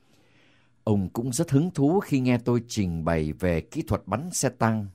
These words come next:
mà tiểu đoàn tám mươi hai biệt động quân đã áp dụng trong trận Xuân Lộc vào tháng tư năm một nghìn chín trăm bảy mươi lăm. Trận Xuân Lộc này ông có nghe qua, nhưng ông không ngờ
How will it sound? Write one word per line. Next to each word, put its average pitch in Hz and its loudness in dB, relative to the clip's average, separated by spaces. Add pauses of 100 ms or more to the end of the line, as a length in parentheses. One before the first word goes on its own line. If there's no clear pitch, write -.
mà 82 -2
tiểu 78 -8
đoàn 71 -6
tám 107 -10
mươi 120 -2
hai 98 -4
biệt 80 -8
động 85 -10
quân 82 -4
đã 90 -4
áp - -10
dụng 95 -2 (580)
trong 123 0
trận - -4
Xuân 123 0
Lộc 80 -2 (280)
vào 78 -6
tháng 123 -4
tư 117 -2
năm 90 -2
một 76 -6
nghìn 78 -6
chín 117 -10
trăm 87 -8
bảy 64 -10
mươi 67 -10
lăm. 69 -8 (1900)
Trận 98 -6
Xuân 117 0
Lộc 92 0
này 76 -4
ông 95 -6
có 120 -4
nghe 107 -2
qua, 90 -2 (560)
nhưng 127 0
ông 139 0
không 139 -2
ngờ 80 0